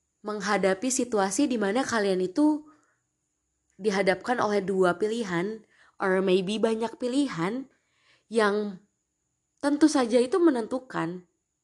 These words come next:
ke depannya hidup kalian itu bakalan gimana sih. Dan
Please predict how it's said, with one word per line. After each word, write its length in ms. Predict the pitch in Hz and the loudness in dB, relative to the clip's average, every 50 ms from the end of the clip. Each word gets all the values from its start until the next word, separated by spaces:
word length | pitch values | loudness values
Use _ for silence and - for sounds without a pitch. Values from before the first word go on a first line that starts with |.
| _ _ _ _ _ _ | _ _ _ _ _ _
ke 160 | _ 240 214 | _ -2 0
depannya 320 | 226 214 208 208 233 277 302 | 0 0 2 2 2 4 4
hidup 240 | 285 214 220 - | 4 4 2 -2
kalian 320 | - 196 190 190 190 196 202 | -2 -2 0 0 0 0 0
itu 80 | 302 | 0
bakalan 400 | 277 240 220 - 180 180 180 180 | 0 0 -2 -2 -2 -2 -2 -2
gimana 400 | 147 170 160 156 147 147 165 185 | 0 0 0 0 0 0 -2 -2
sih. 240 | - - 262 - - _ _ _ _ _ _ _ _ _ _ _ | -2 -4 -6 -8 -10 _ _ _ _ _ _ _ _ _ _ _
Dan 480 | - 180 196 185 180 185 190 185 175 | -6 -2 -2 0 0 -2 -4 -6 -8